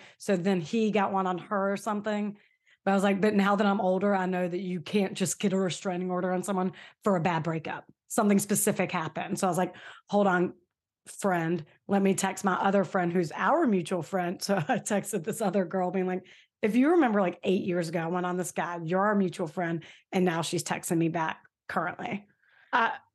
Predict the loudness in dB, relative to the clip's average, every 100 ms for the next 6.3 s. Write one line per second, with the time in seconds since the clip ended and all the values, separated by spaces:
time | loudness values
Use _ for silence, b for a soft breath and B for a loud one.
0 | -6 0 2 2 2 0 0 -2 -2 -4
1 | -8 -6 -6 -8 -10 _ -6 -4 -4 -4
2 | -4 -4 -4 -6 -8 _ _ 0 2 0
3 | -2 B B 2 4 6 4 4 4 6
4 | 4 4 4 4 4 0 0 -2 -2 -6
5 | -6 -10 -4 -2 0 0 -2 -2 -4 -4
6 | -4 -2 -2